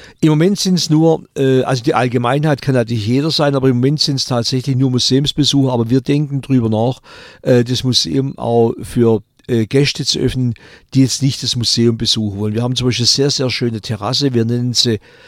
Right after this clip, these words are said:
Ammer Terrasse, weil das Boxenstopp im Ammertal, äh, liegt. Und, äh, die ist mit, äh, mit Olivenbäumen und, und, und Palmen ist die jetzt dann die nächsten drei Wochen dann wieder, äh, bestellt.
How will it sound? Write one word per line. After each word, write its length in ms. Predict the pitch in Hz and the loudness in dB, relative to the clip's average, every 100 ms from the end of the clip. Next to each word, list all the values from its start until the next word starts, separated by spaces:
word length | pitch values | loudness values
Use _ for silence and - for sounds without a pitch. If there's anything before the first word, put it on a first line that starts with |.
| - _ - | -20 _ -2
Ammer 380 | 131 160 147 - _ | 2 2 0 -8 _
Terrasse, 460 | - 131 127 135 131 | -8 -4 -2 -2 -2
weil 80 | 117 | -2
das 120 | - | -2
Boxenstopp 520 | 123 - - - 120 | -6 -8 -10 -4 -2
im 160 | 113 - | -2 -4
Ammertal, 580 | 113 113 113 101 104 - | -4 -2 -4 -4 -4 -6
äh, 220 | 110 107 | -2 0
liegt. 320 | 110 151 - - - - - _ | 2 0 -2 -14 -20 -20 -20 _
Und, 220 | 123 120 | 0 2
äh, 260 | 120 120 117 _ - - | 2 2 0 _ -12 -4
die 100 | 147 | -2
ist 160 | - | -2
mit, 260 | 123 110 - | -2 -2 -4
äh, 760 | - - - - 82 - 71 185 | -6 -6 -8 -8 -8 -8 -8 -6
mit 320 | 135 110 - | -6 -4 -4
Olivenbäumen 920 | 135 120 156 - 160 127 120 123 123 | -2 2 2 0 -4 0 2 2 0
und, 260 | - 117 113 | -2 -2 -2
und, 180 | 113 117 | -4 -4
und 180 | 117 | -2
Palmen 460 | - 101 123 143 139 | -2 2 2 2 0
ist 200 | 120 - | -4 0
die 160 | 117 117 | 0 2
jetzt 540 | 143 - 143 - - | -2 0 0 0 0
dann 180 | 117 113 | -2 -2
die 140 | 107 | -6
nächsten 340 | 117 123 - 113 | -6 -4 -6 -8
drei 260 | 127 117 | 0 0
Wochen 240 | 113 113 117 | 0 -2 0
dann 200 | 110 107 | 0 0
wieder, 240 | 110 107 - - - - | 0 -2 -4 -16 -20 -10
äh, 220 | - 110 | 0 2
bestellt. 520 | 107 107 - 127 151 | 2 -2 0 0 0